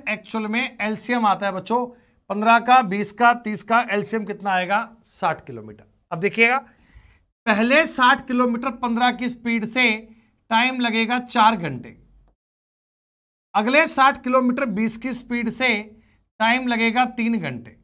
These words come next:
अगले साठ किलोमीटर तीस की स्पीड से टाइम लगेगा दो घंटे। एवरेज स्पीड ज्ञात करने का फॉर्मूला क्या होता है?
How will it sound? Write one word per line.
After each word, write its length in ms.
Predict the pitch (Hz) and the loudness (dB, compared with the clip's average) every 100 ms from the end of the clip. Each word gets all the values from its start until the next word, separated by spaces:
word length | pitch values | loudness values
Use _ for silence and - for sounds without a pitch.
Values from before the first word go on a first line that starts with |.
| _ _ _ _ _ _ _ _ _ _ _ - | _ _ _ _ _ _ _ _ _ _ _ -4
अगले 320 | 214 269 320 | 2 4 4
साठ 340 | - 269 269 | 6 4 4
किलोमीटर 440 | 254 254 247 247 269 - | 0 2 2 0 -2 -6
तीस 240 | 240 226 | -4 -4
की 160 | - 247 | -4 -6
स्पीड 360 | - 240 233 | -4 -6 -6
से 220 | 220 269 247 202 208 _ _ _ _ - | -2 0 0 0 -8 _ _ _ _ 0
टाइम 220 | 226 240 | 0 2
लगेगा 360 | 226 214 214 226 | -2 -2 0 -2
दो 200 | 175 185 | -2 -6
घंटे। 340 | 135 98 - - _ _ _ _ _ _ _ _ _ _ _ 220 | -6 -12 -18 -20 _ _ _ _ _ _ _ _ _ _ _ 4
एवरेज 380 | 226 247 302 | 4 6 4
स्पीड 400 | 311 - 262 277 | 2 0 -2 0
ज्ञात 300 | 226 233 240 | 4 4 4
करने 260 | 240 226 233 | 0 0 0
का 160 | 240 240 | 0 0
फॉर्मूला 400 | 240 214 220 233 | 2 0 2 2
क्या 160 | 233 | 2
होता 220 | 226 226 | 0 0
है? 140 | 240 | -2